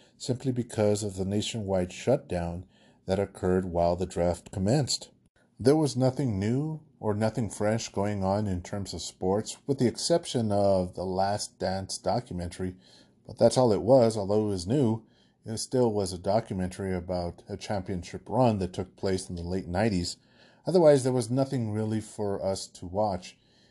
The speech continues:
And when the N F L draft finally took place this year, it was unique because it took place in all of our living rooms. But I hope it's something that we don't have to repeat in twenty twenty-one and moving forward.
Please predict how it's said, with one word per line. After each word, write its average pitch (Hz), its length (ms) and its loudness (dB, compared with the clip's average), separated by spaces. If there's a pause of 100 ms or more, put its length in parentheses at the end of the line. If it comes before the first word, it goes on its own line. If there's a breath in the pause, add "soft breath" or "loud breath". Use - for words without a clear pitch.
(280 soft breath)
And 117 320 2
when 120 240 2
the 113 120 -2
N 123 120 0
F 127 160 -2
L 120 140 6
draft 107 380 2
finally 110 320 0
took 92 240 -6
place 110 280 2
this - 200 -8
year, 95 140 2
it 98 160 0
was 110 180 -2
unique 135 400 -2
because 95 540 -2
it - 140 -10
took - 260 -6
place 95 360 0
in 92 200 -6
all 92 180 -2
of 95 120 2
our 92 120 8
living 120 360 4
rooms. 82 340 -4 (920)
But 123 160 10
I 120 120 6
hope 139 260 0
it's 123 160 -4
something 110 320 -4
that 95 140 -2
we 95 120 -4
don't 98 240 -4
have 98 220 -2
to 95 100 -10
repeat 87 680 -6
in 85 220 -8
twenty 92 320 -4
twenty-one 82 500 -6
and 80 80 -6
moving 82 260 -8
forward. - 460 -8